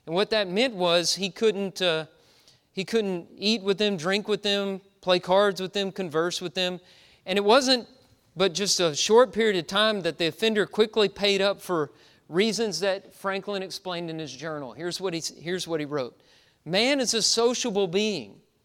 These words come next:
and is one of the worst punishments to be excluded from society." I acknowledge solitude and agreeable refreshment to a busy mind,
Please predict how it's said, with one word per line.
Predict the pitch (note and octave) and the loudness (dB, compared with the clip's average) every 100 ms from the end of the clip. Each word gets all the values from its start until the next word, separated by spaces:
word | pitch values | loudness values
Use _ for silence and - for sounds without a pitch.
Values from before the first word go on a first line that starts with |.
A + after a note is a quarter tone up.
| _ _ _ - | _ _ _ -8
and | E3 | -4
is | E3+ | 0
one | G#3+ B3 | 2 2
of | |
the | G#3 | 2
worst | D#3 F#3 C#4 C4+ - | 2 4 4 2 -4
punishments | - A#3 C4+ A#3 F3 B2 - - | -4 -2 0 -2 -4 -6 -6 -4
to | |
be | D#3 F3+ | -2 0
excluded | F3+ - - G#3 A3+ A3 | 0 -2 0 0 0 -2
from | - F#3 F3 | -4 -4 -4
society." | - E3 - E3+ D#3 C#3+ A#2+ G#2+ _ _ _ _ _ _ _ _ - | -4 -2 -2 -2 -2 -4 -8 -16 _ _ _ _ _ _ _ _ 2
I | G3+ | 2
acknowledge | A#3+ A3 G#3+ G#3+ E3+ | 4 4 4 2 2
solitude | - G3+ G#3 F#3+ G#3 G3 F#3+ | 4 4 4 2 0 0 -2
and | - E3 D#3+ | -6 -4 -4
agreeable | D3 D3+ G3 A#3 G#3+ G#3+ | -4 0 2 4 4 4
refreshment | F#3+ - G3 - F3 D#3 | 2 0 -2 -2 -6 -4
to | F3+ | -4
a | |
busy | D3 F3+ D#3+ D#3 | 0 0 0 -4
mind, | D#3+ F#3 C3 A2+ | -4 -4 -6 -10